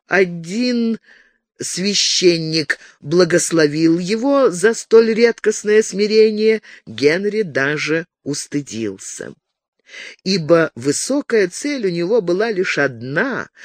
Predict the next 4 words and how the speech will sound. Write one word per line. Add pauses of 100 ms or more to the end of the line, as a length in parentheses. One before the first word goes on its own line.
(240)
остановить
бесконечный
поток
молодок,